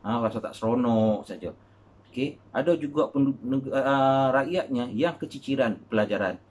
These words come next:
Ada yang tidak menghantar anak-anak ke sekolah. Jadi, kadang-kadang bila sampai dah besar pun masih lagi tidak boleh membaca. Ha, jadi, dia, negeri itu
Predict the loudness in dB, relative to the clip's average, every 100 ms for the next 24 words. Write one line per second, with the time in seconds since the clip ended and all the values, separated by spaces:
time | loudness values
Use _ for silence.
0 | _ -8 -4 0 0 0 -2 -2 0 -2
1 | 0 0 0 -2 -2 -4 -6 -12 0 4
2 | 4 4 2 -2 -18 _ -10 -4 -4 -6
3 | -20 -20 -10 -4 0 2 0 -2 0 0
4 | 0 -2 0 0 -2 0 4 4 4 2
5 | 2 2 0 -2 -6 -4 -2 0 2 2
6 | 0 -20 -20 _ -2 2 4 2 0 0
7 | 0 0 -14 -20 -10 -6 -4 -2 -2 -2
8 | -4 -20 -20 _ 0 4 6 4 -4 -8
9 | -2 -2 -2 -6 -6 -6 -4 -4